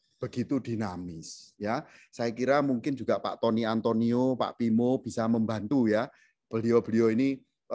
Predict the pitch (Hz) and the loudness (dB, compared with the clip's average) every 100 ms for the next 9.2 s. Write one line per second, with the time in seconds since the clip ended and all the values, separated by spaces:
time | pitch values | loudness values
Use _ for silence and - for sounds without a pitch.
0 | 113 113 113 113 110 110 104 104 101 98 | 4 4 4 4 2 0 -2 -4 -6 -6
1 | 98 95 - _ _ _ - 117 107 113 | -10 -14 -16 _ _ _ -4 -2 0 0
2 | 123 107 - 117 120 120 131 147 113 113 | 0 -2 0 2 2 2 0 -4 -4 -4
3 | 113 107 127 120 131 131 110 95 95 117 | -4 -4 0 2 4 4 0 -4 -8 -8
4 | - _ - 107 117 113 117 113 117 117 | -12 _ -12 -8 -4 -2 0 -2 -2 -2
5 | 117 110 110 104 101 101 - _ _ 104 | -2 -2 -2 0 -2 -4 -8 _ _ -10
6 | 104 120 117 117 107 107 - 101 - 110 | -4 0 0 0 -2 -4 -4 -6 -2 -2
7 | 117 117 107 _ _ 110 110 113 117 117 | -2 -2 -6 _ _ -6 -4 -4 -4 -6
8 | 98 - 131 - 101 107 - 107 117 120 | -6 0 0 0 -6 -6 -10 -4 0 0
9 | 127 127 | 0 -2